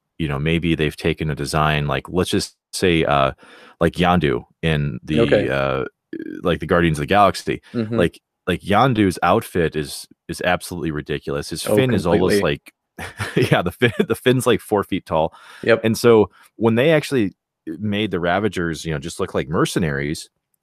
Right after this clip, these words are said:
Speaker 1: you know,
Speaker 2: It worked.
Speaker 1: Yondu, y-,
Speaker 2: Mm-hmm.
Speaker 1: yeah, he, he looks like an alien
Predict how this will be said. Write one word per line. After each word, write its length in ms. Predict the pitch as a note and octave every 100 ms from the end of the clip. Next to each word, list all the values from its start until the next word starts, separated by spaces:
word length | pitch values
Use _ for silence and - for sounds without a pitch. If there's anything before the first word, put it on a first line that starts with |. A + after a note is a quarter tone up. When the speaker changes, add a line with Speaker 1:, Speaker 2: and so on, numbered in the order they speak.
| _
Speaker 1:
you 80 | F#3
know, 140 | A2 D2
Speaker 2:
It 120 | A#2+
worked. 280 | C#3 A#3 G#2+
Speaker 1:
Yondu, 380 | E2 D#2 F#2+ - -
y-, 80 | A#2
Speaker 2:
Mm-hmm. 180 | D#3 D#3+
Speaker 1:
yeah, 140 | -
he, 140 | F#2+ F#2
he 140 | A#2 C3+
looks 340 | D2+ D#2 -
like 340 | F#2 G2 - _ _
an 140 | G2+ F#2+
alien 560 | F#2 F2 D#2+ D#2+ G2 A#2